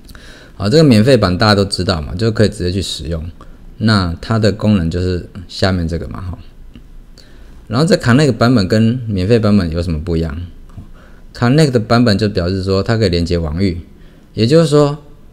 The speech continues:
你可以在这边购买它的域名，哦，购买它在 Weebly 里面直接购买它的域名，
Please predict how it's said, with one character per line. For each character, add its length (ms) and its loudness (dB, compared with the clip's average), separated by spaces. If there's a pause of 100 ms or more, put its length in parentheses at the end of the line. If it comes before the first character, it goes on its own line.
(320)
你 240 4
可 220 2
以 320 0 (560)
在 120 2
这 160 0
边 440 0 (500)
购 180 2
买 280 -2 (260)
它 140 -4
的 120 -2
域 140 0
名， 320 -6 (1040)
哦， 100 -14 (560)
购 160 4
买 280 0
它 280 -4 (640)
在 520 2 (600)
Weebly 460 4
里 160 -2
面 260 2
直 200 -6
接 280 2
购 220 -2
买 300 -6
它 280 -4
的 300 -4
域 220 0
名， 340 -8